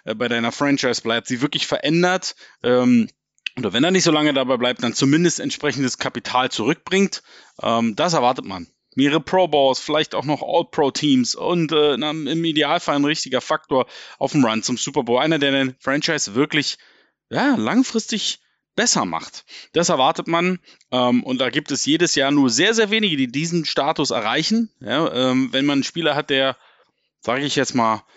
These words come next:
sechs, sieben Jahre am Start ist und, und zumindest ein, ein, ein wichtiger, solider Faktor in einem Team ist, dann ist das auch schon viel wert. Es gibt aber eben auch genug Spieler, die nicht mal das erreichen und die daher, aus welchen Gründen auch immer, Verletzung, falsches System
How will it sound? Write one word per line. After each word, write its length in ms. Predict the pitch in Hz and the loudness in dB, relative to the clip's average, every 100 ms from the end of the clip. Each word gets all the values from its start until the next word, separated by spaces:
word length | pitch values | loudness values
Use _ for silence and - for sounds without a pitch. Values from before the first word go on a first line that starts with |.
| _ _ - | _ _ -16
sechs, 420 | - 143 - - | -6 -4 -2 0
sieben 160 | 147 | 4
Jahre 260 | 127 131 147 | 4 4 2
am 120 | 117 | 0
Start 400 | - 143 160 196 | -2 0 0 2
ist 200 | 160 - | 2 2
und, 240 | - 131 - | 0 -2 -2
und 200 | 120 - | -6 -4
zumindest 460 | 123 147 165 - | 0 2 2 0
ein, 140 | 123 - | -2 -2
ein, 440 | 117 - 110 104 | -2 -2 -6 -6
ein 200 | 110 98 _ - | -10 -12 _ -20
wichtiger, 640 | 127 190 202 - 131 110 | -6 -2 -2 -2 0 0
solider 420 | 104 139 214 196 | -2 -2 0 0
Faktor 360 | 127 - - 156 | -2 -4 -2 0
in 40 | |
einem 100 | 127 | 0
Team 140 | - 143 | 0 0
ist, 120 | 131 | 0
dann 100 | 139 | 0
ist 140 | 147 | 0
das 120 | 139 - | -2 0
auch 200 | 165 - | -2 0
schon 240 | 165 151 | 0 0
viel 340 | - - 190 | -4 -4 -2
wert. 340 | 143 160 202 - - - - - | 2 2 0 -6 -16 -20 -16 -6
Es 180 | 127 | -4
gibt 220 | - 175 139 | -2 -2 0
aber 160 | 143 | 0
eben 160 | 147 151 | 0 -2
auch 120 | 139 | 0
genug 260 | 139 156 - | 2 2 0
Spieler, 300 | 147 151 147 | 0 0 2
die 120 | 151 | 0
nicht 180 | 165 147 | 0 0
mal 140 | 139 | 0
das 240 | 131 160 | 0 0
erreichen 560 | - 104 95 101 127 147 - - _ | -2 -2 -2 -2 -2 -4 -10 -20 _
und 220 | - 117 | -8 -4
die 120 | 127 | -4
daher, 460 | 120 113 131 143 135 | -2 0 0 -2 -2
aus 160 | 104 - | -2 -2
welchen 240 | 190 190 | 0 2
Gründen 160 | 190 185 | 2 2
auch 100 | 175 | 2
immer, 280 | 170 113 | 2 0
Verletzung, 680 | - 147 156 - 170 160 156 - _ _ | -4 -2 -2 0 -2 -2 -4 -12 _ _
falsches 420 | - 151 151 147 | -4 -2 -2 -4
System 580 | 143 - 165 160 156 | -4 -2 0 0 -2